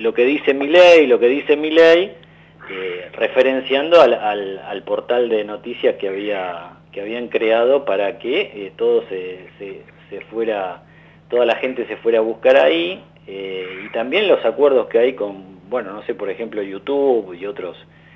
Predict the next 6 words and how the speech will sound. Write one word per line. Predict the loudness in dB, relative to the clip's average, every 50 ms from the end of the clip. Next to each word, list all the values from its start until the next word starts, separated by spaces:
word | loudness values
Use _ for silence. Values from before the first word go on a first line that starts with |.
| -20 -20 -20 _ -20 _ _ _ _ _ _ -16
y | -8 -2 2
otros, | 2 2 2 2 0 0 0 -2
este, | -6 -12 -10 -10 -8
otras | -6 -6 -6 -4 -4 -4 -4
grandes | -4 -4 -4 -4 -6
estructuras | -6 -8 -12 -12 -14 -14 -12 -10 -4 0 2 2 2 2